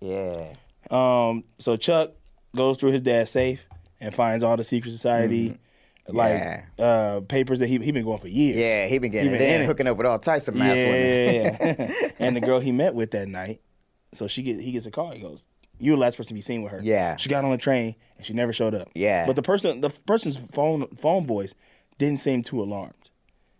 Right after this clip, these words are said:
Speaker 1: No, oh, that's interesting.
Speaker 2: So it
Speaker 1: Yeah,
Speaker 2: feels
Speaker 1: he
Speaker 2: like
Speaker 1: just
Speaker 2: he
Speaker 1: kinda
Speaker 2: might
Speaker 1: like,
Speaker 2: have
Speaker 1: "We're
Speaker 2: got,
Speaker 1: worried,"
Speaker 2: he might have
Speaker 1: but
Speaker 2: got her in trouble when he called the first time.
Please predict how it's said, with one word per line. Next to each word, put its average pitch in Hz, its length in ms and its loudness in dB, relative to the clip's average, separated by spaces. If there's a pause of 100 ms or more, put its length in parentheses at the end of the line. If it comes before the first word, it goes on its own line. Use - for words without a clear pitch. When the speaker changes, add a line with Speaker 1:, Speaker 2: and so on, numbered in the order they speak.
(540)
Speaker 1:
No, - 220 -16
oh, 156 160 -12
that's 123 200 -10
interesting. 110 420 -12 (920)
Speaker 2:
So 131 120 -4
it 107 60 2
Speaker 1:
Yeah, 120 80 4
Speaker 2:
feels 131 100 8
Speaker 1:
he 143 40 4
Speaker 2:
like 131 100 6
Speaker 1:
just 120 80 -2
Speaker 2:
he 160 60 4
Speaker 1:
kinda 185 120 4
Speaker 2:
might 165 60 6
Speaker 1:
like, 151 100 6
Speaker 2:
have 131 60 4
Speaker 1:
"We're 135 80 4
Speaker 2:
got, 127 40 -4
Speaker 1:
worried," 120 260 4
Speaker 2:
he 269 60 2
might 202 120 4
have 147 80 4
Speaker 1:
but 127 60 2
Speaker 2:
got 123 140 2
her 151 140 0
in 135 100 0
trouble 110 360 0
when 110 120 -12
he 131 160 -4
called 107 300 -4
the 95 80 -12
first 123 280 -6
time. - 220 -20